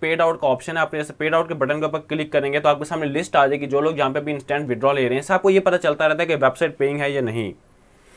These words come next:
तो अकाउंट क्रिएट करना बहुत ज़्यादा सिंपल है। अकाउंट क्रिएट करने के लिए आपने साइन अप के बटन के ऊपर क्लिक कर देना है। मैं अपने अकाउंट के मेन डैशबोर्ड के अंदर लॉगिन कर लेता हूँ। तो आप लोग स्क्रीन पे चेक कर सकते हैं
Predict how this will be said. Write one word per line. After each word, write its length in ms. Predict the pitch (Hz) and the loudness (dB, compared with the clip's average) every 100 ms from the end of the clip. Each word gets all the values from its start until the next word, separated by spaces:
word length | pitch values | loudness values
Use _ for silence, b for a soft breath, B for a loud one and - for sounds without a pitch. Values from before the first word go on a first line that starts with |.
| b b b b b b b | b b b b b b b
तो 60 | 165 | 4
अकाउंट 300 | 170 202 226 | 8 6 6
क्रिएट 160 | 226 | 2
करना 160 | 220 233 | 2 2
बहुत 180 | 185 196 | 4 6
ज़्यादा 160 | 202 | 6
सिंपल 340 | 202 170 180 196 | 2 4 6 6
है। 60 | |
अकाउंट 260 | 196 160 185 | 6 2 2
क्रिएट 180 | 180 175 | 0 0
करने 240 | 180 180 | 0 0
के 80 | 180 | 4
लिए 100 | 185 | 4
आपने 200 | 175 180 | 4 2
साइन 240 | 175 143 | 2 2
अप 60 | 156 | 2
के 60 | 156 | -2
बटन 200 | 135 147 | -2 -2
के 80 | |
ऊपर 120 | 147 147 | 0 0
क्लिक 320 | - 180 202 | 2 2 4
कर 120 | 160 | 4
देना 140 | 139 143 | 4 2
है। 60 | |
मैं 100 | 151 | 2
अपने 140 | 165 196 | 2 2
अकाउंट 240 | 196 180 | 2 2
के 60 | 175 | 0
मेन 260 | 143 151 | 0 2
डैशबोर्ड 340 | 156 151 151 143 | 4 4 4 0
के 40 | |
अंदर 120 | 156 151 | 2 4
लॉगिन 280 | 123 143 | 4 4
कर 160 | 147 143 | 6 6
लेता 240 | 127 104 | 6 -2
हूँ। 180 | 107 110 | -4 0
तो 80 | 131 | 4
आप 160 | 165 190 | 4 4
लोग 100 | 202 | -4
स्क्रीन 300 | 156 165 175 | -4 -4 -4
पे 80 | |
चेक 220 | 175 180 185 | 0 0 0
कर 80 | 151 | -4
सकते 300 | 127 - 131 | -4 -4 -4
हैं 220 | 135 | -2